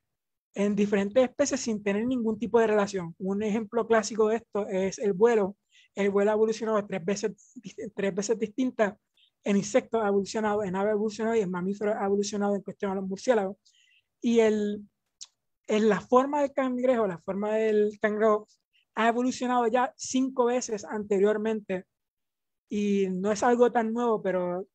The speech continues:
gracias a... Estoy agradecido que hoy día tenemos lo que es cangrejo. Pero sabemos que por lo menos la forma del cangrejo es una forma que, que ha existido antes y ha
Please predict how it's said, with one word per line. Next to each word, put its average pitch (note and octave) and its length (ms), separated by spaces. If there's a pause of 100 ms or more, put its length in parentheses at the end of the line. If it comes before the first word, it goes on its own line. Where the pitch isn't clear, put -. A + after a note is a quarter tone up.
gracias G#3+ 560
a... F3+ 260 (640)
Estoy G#3 200
agradecido G#3+ 440
que G3 280
hoy G#3+ 120
día A#3 160
tenemos G3+ 260
lo G3 80
que G#3 100
es G3+ 80
cangrejo. G#3+ 440 (640)
Pero G#3 680
sabemos A#3 640
que G#3 460 (160)
por A3 100
lo G#3+ 60
menos B3 300
la F#3+ 140
forma B3 360
del A#3+ 100
cangrejo A#3 320
es A3 60
una G#3+ 140
forma A#3 340
que, F#3+ 340
que G#3 80
ha F#3+ 40
existido A#3+ 460
antes G3 420 (680)
y F#3 600 (720)
ha A3 400